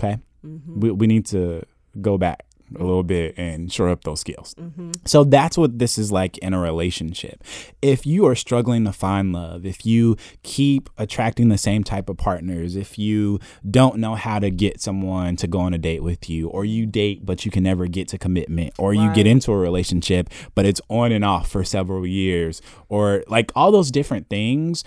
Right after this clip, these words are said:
Speaker 1: are a reflection of your skill level when it comes to relationships.
Speaker 2: Mm-hmm.
Speaker 1: And so we think that love is supposed to be this magical experience that
Speaker 2: Mm.
Speaker 1: randomly happens to us if it's in the stars,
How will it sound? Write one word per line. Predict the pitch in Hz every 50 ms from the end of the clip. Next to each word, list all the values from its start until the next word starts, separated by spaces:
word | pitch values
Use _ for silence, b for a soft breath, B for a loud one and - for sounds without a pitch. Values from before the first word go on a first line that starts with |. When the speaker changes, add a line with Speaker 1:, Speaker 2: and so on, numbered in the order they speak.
| B B B B _ -
Speaker 1:
are | 98 101 104 104 101 98 92 - - _ -
a | 98 101
reflection | 101 95 - - - 113 110 123 - - - 113 107 107 101 -
of | - 107 104 101 104 101 98 95 95
your | 98 92 95 101 101 95 90
skill | - - - - 107 104 107 107 104
level | 95 101 92 90 87 90 90 87
when | 87 82
it | 78 -
comes | - - 95 98 98 101 - -
to | - 80
relationships. | 76 71 76 78 - - - - - - - - - - - 180 180
Speaker 2:
Mm-hmm. | 180 175 170 170 175 175 165 165 160
Speaker 1:
And | 113 113
so | - 131 123
we | 123 120 127 117 110 -
think | 143 160 202 220 208 - -
that | 92 90 92 90 87 85 - - b b b b b b
love | - 98 101 110 107 107 95
is | 101 98
supposed | - 104 - - 101 98 -
to | 98
be | 92 101
this | 90 92 87 -
magical | 87 90 95 95 95 98 101 - 101 92
experience | 90 - - - 101 95 95 95 95 -
that | - 87 -
Speaker 2:
Mm. | - 87
Speaker 1:
randomly | 90 92 95 98 98 101 98 95 90 90
happens | - - 95 95 - - - 87 90 -
to | - 87 85
us | 82 82 - - -
if | 110 104 - -
it's | 107 95 - 113
in | 107 95
the | 87
stars, | 82 - - 92 90 98 90 76 71 71 95 120 127 - -